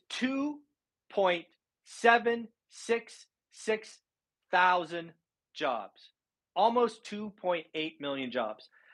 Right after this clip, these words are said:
I do not believe any economist worth their salt will call a recession when you created jobs every month. Every month was above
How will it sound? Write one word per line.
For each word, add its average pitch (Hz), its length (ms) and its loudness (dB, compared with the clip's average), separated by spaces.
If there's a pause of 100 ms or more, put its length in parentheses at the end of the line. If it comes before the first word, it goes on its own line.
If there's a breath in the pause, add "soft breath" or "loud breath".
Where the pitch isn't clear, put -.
(240 soft breath)
I 202 240 12
do 202 220 -2
not 196 320 4
believe 160 440 -2 (800)
any 220 300 2
economist 190 720 2 (160)
worth 185 460 2
their 185 240 2
salt 160 500 0 (720)
will 165 180 2
call 180 280 6
a 165 40 4
recession 143 680 2 (480)
when 170 200 -4
you 160 120 -2
created 170 640 2
jobs 147 400 6 (100)
every 180 300 6
month. 208 220 4 (1120)
Every 269 360 8
month 254 360 4
was 196 200 0
above 220 640 6